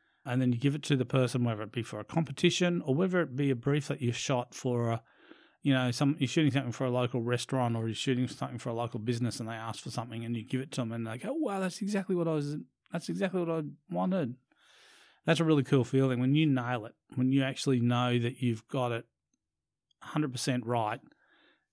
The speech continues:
Great feeling. And that's what brings people back to photography quite often, is that feeling of being able to get that shot that's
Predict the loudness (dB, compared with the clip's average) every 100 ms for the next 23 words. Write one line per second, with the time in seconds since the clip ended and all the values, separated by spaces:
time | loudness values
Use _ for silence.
0 | _ 2 2 4 4 6 6 4 2 4
1 | 4 4 _ _ _ _ 4 4 4 2
2 | 2 0 -6 -6 -4 0 0 2 -2 -2
3 | -2 0 2 2 0 0 -4 -4 0 2
4 | 4 4 2 0 0 0 -4 -2 0 0
5 | -2 -8 -4 0 0 -2 -8 -20 _ -20
6 | -20 _ -6 -4 -4